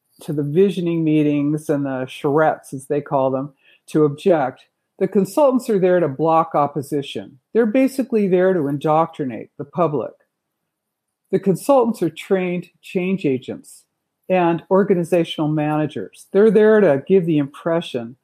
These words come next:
that they've listened to the public and the public approves the plan. But it's all an act. I think you're gonna agree that this is a real big deal. It's a tough sell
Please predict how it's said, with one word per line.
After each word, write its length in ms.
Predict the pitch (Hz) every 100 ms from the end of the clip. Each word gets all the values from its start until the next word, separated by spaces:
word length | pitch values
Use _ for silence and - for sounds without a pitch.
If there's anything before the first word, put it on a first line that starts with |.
| _ _ -
that 280 | 160 156
they've 220 | - 156 156
listened 420 | 175 202 - 160
to 80 | 135
the 80 |
public 640 | 127 - 156 147 110 - _ _
and 160 | 151
the 80 | 143
public 440 | 131 - 170 156 120
approves 560 | 123 - 160 156 151
the 100 | -
plan. 460 | 151 - 143 135 113 _ _ _ _ _ _
But 140 | 214
it's 80 | 220
all 240 | 220 247
an 140 | 190 147
act. 520 | 151 139 - _ _ _ _ _ _ _ _ _
I 120 | 196
think 200 | 233 294
you're 100 | 294
gonna 260 | 247 233 190
agree 380 | 151 156 180 202
that 220 | 131 -
this 220 | 214 220
is 120 | 170
a 80 | 135
real 360 | 127 165 220 139
big 320 | 127 139 131
deal. 440 | 135 147 104 92 _ _ _ _ _
It's 180 | 180
a 60 | 196
tough 320 | 185 - 254
sell 500 | - 185 208 - -